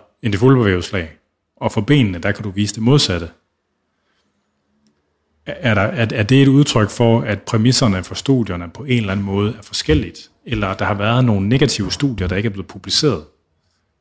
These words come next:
Eller, altså, og jeg tror, øh,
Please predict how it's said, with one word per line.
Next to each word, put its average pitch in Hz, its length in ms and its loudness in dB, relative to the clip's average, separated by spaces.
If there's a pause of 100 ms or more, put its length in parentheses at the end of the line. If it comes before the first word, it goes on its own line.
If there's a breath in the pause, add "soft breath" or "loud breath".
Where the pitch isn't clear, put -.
(140)
Eller, 95 500 -2 (1300)
altså, 107 260 -6 (640 soft breath)
og 127 120 -2
jeg 117 100 2
tror, 117 480 4
øh, 95 500 0